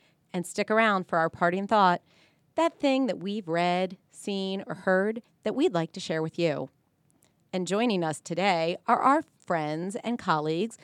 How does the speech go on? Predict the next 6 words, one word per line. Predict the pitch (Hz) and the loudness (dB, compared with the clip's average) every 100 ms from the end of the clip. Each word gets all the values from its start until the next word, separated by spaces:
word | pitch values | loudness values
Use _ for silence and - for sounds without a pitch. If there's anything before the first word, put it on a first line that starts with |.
| _ _ - | _ _ -4
Krishna | 180 - 139 | -4 -2 0
Govan, | 170 180 233 277 - _ _ _ _ - | 4 4 4 2 -4 _ _ _ _ -2
Healthcare | 170 - 175 175 - | -2 0 -2 -2 -6
Technology | - 185 - 156 156 165 | -10 -8 -6 -6 -4 -6
Sector | 170 170 - 180 | -8 -8 -4 -6
Advisor, | 175 208 220 269 | -2 -2 0 -2